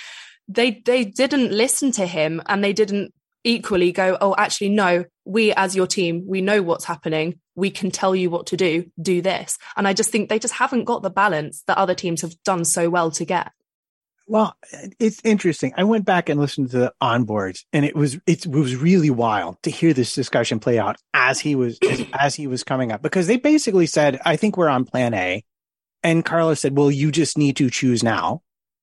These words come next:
Speaker 2: And they're like, "Okay, we're gonna clear traffic." And, and, and it'll be plan B. But then he got into that battle with Perez. And once he cleared Perez, he's like, "Should we go another lap?" Which I would have loved, because then we would have seen his pace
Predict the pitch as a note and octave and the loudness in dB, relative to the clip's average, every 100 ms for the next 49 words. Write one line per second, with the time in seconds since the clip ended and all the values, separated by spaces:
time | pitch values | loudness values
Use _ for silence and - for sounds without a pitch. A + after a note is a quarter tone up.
0 | _ _ _ - C#3+ C#3 C3 C3 - F3 | _ _ _ -2 0 0 0 -2 0 -2
1 | F3 B2+ A#2+ C3 D#3+ C#3+ D3 C3+ - - | -2 -4 -4 -2 0 0 2 -2 -2 2
2 | E3+ E3 C3+ G#2 G2+ G2+ - - _ _ | 2 2 0 -2 -4 -8 -8 -18 _ _
3 | _ _ _ _ - B2+ A#2 B2 C3+ A2+ | _ _ _ _ -2 0 0 0 -2 -2
4 | A#2+ - A2+ A2+ A#2+ A#2 A2+ - B2+ A2 | -2 -4 -2 -2 -4 -6 -6 -6 -4 -4
5 | A#2+ D3 A#2+ G3 C3 C3 A#2+ G#3+ G#3 E3+ | -2 -2 0 -2 -2 -4 0 4 4 4
6 | D#3 C3 B2+ B2+ B2 - B2 A#2+ A2+ - | 2 2 0 0 0 0 0 0 -2 -4
7 | - G3+ G#2 E2 G#2 - _ _ _ _ | -2 0 0 -4 -12 -16 _ _ _ _
8 | _ _ F#3+ F#3+ D4+ - D4 - G3+ D#3 | _ _ 0 2 0 2 0 2 0 -2
9 | - B3+ G#3+ B2+ - E3+ D#3 C3+ - _ | -4 0 2 0 -2 -2 0 0 -2 _
10 | _ - G#3 F3+ D#3 D3+ D3 C#3 C3 C3+ | _ -2 2 2 2 2 2 2 2 2
11 | D3+ F#2+ - C#3+ C3+ C#3 A#2 B2 D#3+ A#2 | 0 -2 -4 -6 -4 -2 -4 -2 -2 0
12 | G2+ - B2+ D3 D3+ C3 A#2+ G#2+ - C3 | -2 -4 -2 0 0 0 0 -2 -2 -2
13 | G#2+ A2 - C3+ G#2+ - | -4 -8 -8 -6 -4 -6